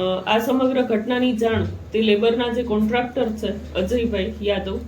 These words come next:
એમને થયેલી હતી, અજયભાઈ યાદવે. ત્યારબાદ, અ, આ ઘટના અનુસંધાને, અ, બોપલ પોલીસ સ્ટેશનમાં હત્યાના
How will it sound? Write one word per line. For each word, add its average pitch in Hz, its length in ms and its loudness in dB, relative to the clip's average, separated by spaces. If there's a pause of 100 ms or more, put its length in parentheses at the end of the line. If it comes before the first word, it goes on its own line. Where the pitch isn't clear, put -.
એમને 226 240 0
થયેલી 233 380 0
હતી, 294 200 2
અજયભાઈ 226 460 0
યાદવે. 214 380 0 (420)
ત્યારબાદ, 214 460 2
અ, 220 380 2 (360)
આ 202 120 4
ઘટના 214 360 0
અનુસંધાને, 220 840 0 (460)
અ, 175 80 -4
બોપલ 196 380 0
પોલીસ 240 280 -4
સ્ટેશનમાં 226 760 0
હત્યાના 233 560 -2